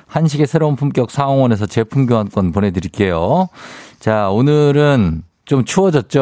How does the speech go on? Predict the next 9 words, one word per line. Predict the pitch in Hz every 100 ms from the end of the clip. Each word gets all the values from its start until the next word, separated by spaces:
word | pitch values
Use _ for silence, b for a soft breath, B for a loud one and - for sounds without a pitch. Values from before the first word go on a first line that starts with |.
| 120
여러분? | 95 85 85 87
예, | 95 92 85
많이 | 90 104 117 95 B B B B _
괜찮아요. | 135 175 160 131 120 175 185 _ B B B B B
지금 | - 135
한 | 135
사 | - 101 127
도 | 175
정도가 | 165 165 151 151 143 143